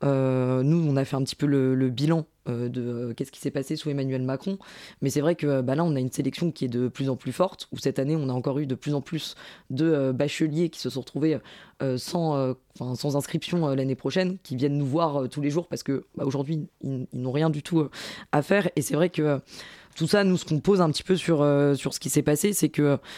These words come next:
bah, aujourd'hui, on a quand même un, un enseignement, euh, supérieur, donc, euh, un service public qui est à l'agonie, où, euh, bah, en face, on a un État, euh, qui, qui met, 'fin, qui met pas les moyens, euh, suffisants et nécessaires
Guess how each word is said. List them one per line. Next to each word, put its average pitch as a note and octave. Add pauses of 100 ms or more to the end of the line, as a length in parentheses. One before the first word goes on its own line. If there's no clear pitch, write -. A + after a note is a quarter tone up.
(160)
bah, D3+
aujourd'hui, D#3
on F3
a C#3+
quand E3
même D#3+
un, C3+ (320)
un D3
enseignement, F3
euh, C3+
supérieur, D#3+
donc, B2+
euh, C3+
un C#3
service D3+
public E3
qui -
est C#3
à C3
l'agonie, C#3+ (720)
où, E3+
euh, C#3
bah, C3+
en C#3+
face, D#3+
on D#3
a D3
un C#3+
État, D3+ (140)
euh, A#2+
qui, A#2+
qui -
met, A#2+
'fin, A#2+
qui -
met B2
pas D#3
les D3+
moyens, D3+ (440)
euh, B2
suffisants D#3
et C#3+
nécessaires C3+